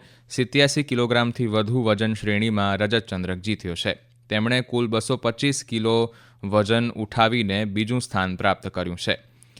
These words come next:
તેમને ક્લીન અને જર્ક પ્રદર્શન માટે રજત ચંદ્રક અને સ્નેચ શ્રેણીમાં કાંસ્ય ચંદ્રક પણ જીત્યો છે. ઉલ્લેખનીય છે કે સ્નેચ, ક્લીન એન્ડ જર્ક માટે વર્લ્ડ કપ અને વર્લ્ડ ચેમ્પિયનશિપમાં અલગથી ચંદ્રક આપવામાં આવે છે.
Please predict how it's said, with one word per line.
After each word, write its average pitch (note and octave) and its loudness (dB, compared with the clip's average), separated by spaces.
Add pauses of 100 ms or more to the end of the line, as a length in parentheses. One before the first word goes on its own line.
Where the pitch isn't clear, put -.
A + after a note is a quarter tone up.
(220)
તેમને B2+ 2
ક્લીન C#3+ 2
અને C3 2
જર્ક A#2 4
પ્રદર્શન A#2+ 0
માટે B2 2
રજત G#2+ 2
ચંદ્રક B2+ 0
અને A2 0
સ્નેચ B2 0 (160)
શ્રેણીમાં A2+ 0
કાંસ્ય G#2+ 0
ચંદ્રક F#2+ -2
પણ F#2+ -2
જીત્યો G#2+ -4
છે. G#2 0 (280)
ઉલ્લેખનીય B2+ 0
છે C#3 0
કે C3 -2
સ્નેચ, A#2+ 0 (100)
ક્લીન A#2+ -2
એન્ડ A#2 0
જર્ક A#2+ 2
માટે A2+ 0 (800)
વર્લ્ડ A#2+ 4
કપ D#3 2
અને B2 2
વર્લ્ડ A2+ 2
ચેમ્પિયનશિપમાં A2 0
અલગથી A2+ 0
ચંદ્રક G#2 -4
આપવામાં F#2 -2
આવે F2+ -2
છે. G2 -2